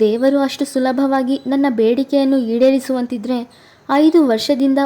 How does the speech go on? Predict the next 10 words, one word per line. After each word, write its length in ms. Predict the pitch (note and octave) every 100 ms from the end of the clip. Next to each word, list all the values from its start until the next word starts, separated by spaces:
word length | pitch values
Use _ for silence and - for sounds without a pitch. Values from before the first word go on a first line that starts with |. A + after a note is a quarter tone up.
| A#3+
ಒಂದು 300 | B3+ C4+ B3
ದಿನವೂ 320 | B3 B3 C#4+
ತಪ್ಪಿಸದೆ 640 | C#4+ A#3+ B3+ - A#3+ B3+
ನಾನು 280 | B3+ C#4+ D4
ಈ 180 | D4 C4
ಪೂಜೆ 440 | B3+ B3+ C4 C4+
ವ್ರತ 260 | C4 A#3+ A3 B3+
ಮಾಡ್ಬೇಕಿರ್ಲಿಲ್ಲ" 840 | A#3 G#3+ A3+ A#3 A#3 A3 A3+ A3 - - _ _ _ -
ಎಂದವರ 360 | D4+ D#4 D#4 D#4+
ಕಣ್ಣುಗಳಿಂದ 640 | D#4 B3 C4 C#4 C4 B3